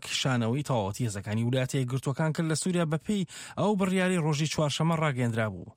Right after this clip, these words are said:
سەرۆکی، سەرۆک گوتی ئەوان سەرکەوتوو بوون لە ئەرکەکانیاندا بۆ لەناوبردنی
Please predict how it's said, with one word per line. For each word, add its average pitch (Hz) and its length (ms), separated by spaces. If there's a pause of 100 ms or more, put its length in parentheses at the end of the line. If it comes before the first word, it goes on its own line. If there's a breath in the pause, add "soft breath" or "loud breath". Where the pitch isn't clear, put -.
سەرۆکی، 107 480 (460 loud breath)
سەرۆک 196 240
گوتی 185 280
ئەوان 196 340
سەرکەوتوو 147 460
بوون 87 160
لە 80 80
ئەرکەکانیاندا 147 640
بۆ 143 120
لەناوبردنی 147 500